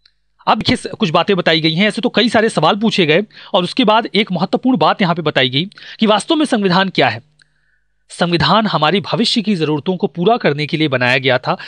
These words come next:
ना कि इसलिए कि हम पास्ट में अटक जाएं, जैसा कि अरविंदो घोष जी ने कहा था। But many would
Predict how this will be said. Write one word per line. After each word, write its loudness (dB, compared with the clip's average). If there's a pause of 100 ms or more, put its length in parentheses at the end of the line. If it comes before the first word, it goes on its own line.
(160)
ना 0
कि -2
इसलिए 0
कि -6
हम 0 (100)
पास्ट 2
में 2
अटक 0
जाएं, -4 (300)
जैसा 0
कि -2
अरविंदो 0
घोष 0
जी -4
ने -2
कहा 0
था। -6 (1160)
But 2 (260)
many 2
would 2